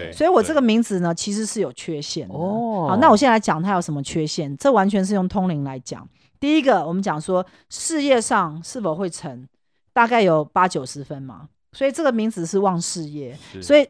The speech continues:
Speaker 2: 用这个名字的人注定这一生事业上都要很拼。
Speaker 3: 是。
Speaker 2: 好，财运，好，财运就到一百了嘛。
Speaker 1: 对。
Speaker 2: 好，所以我们就讲说，
Speaker 3: 哦。
Speaker 2: 一，我们的事业是到八九十，
Speaker 3: 对。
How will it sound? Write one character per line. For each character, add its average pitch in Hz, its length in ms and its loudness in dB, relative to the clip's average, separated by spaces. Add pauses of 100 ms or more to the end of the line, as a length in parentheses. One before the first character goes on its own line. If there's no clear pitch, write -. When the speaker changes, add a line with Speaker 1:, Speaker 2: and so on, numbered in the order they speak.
Speaker 2:
用 285 200 6
这 262 160 2
个 190 300 6
名 185 180 2
字 196 120 -6
的 165 80 0
人 156 160 0
注 214 200 -2
定 202 200 0
这 196 140 0
一 180 120 -2
生 165 420 -4 (220)
事 - 300 -2
业 214 140 6
上 190 220 -2
都 170 120 0
要 156 80 0
很 135 160 -8
拼。 139 280 -10
Speaker 3:
是。 110 400 -10 (420)
Speaker 2:
好， 147 320 -6 (280)
财 180 240 0
运， 202 320 -2 (500)
好， 156 160 -2
财 190 200 4
运 269 160 4
就 247 100 2
到 233 160 4
一 226 140 -2
百 127 240 -8
了 120 100 -16
嘛。 101 200 -18 (280)
Speaker 1:
对。 202 140 -4
Speaker 2:
好， 156 180 -2
所 277 140 0
以 - 20 4
我 233 60 4
们 214 80 -2
就 247 80 -2
讲 180 180 4
说， 208 220 0
Speaker 3:
哦。 208 80 -2
Speaker 2:
一， 262 340 -8 (420)
我 - 20 -6
们 185 120 -4
的 202 80 0
事 226 280 -8
业 208 240 0
是 165 160 -12
到 208 160 2
八 190 220 0
九 143 240 -10
十， 120 340 -16
Speaker 3:
对。 120 300 -2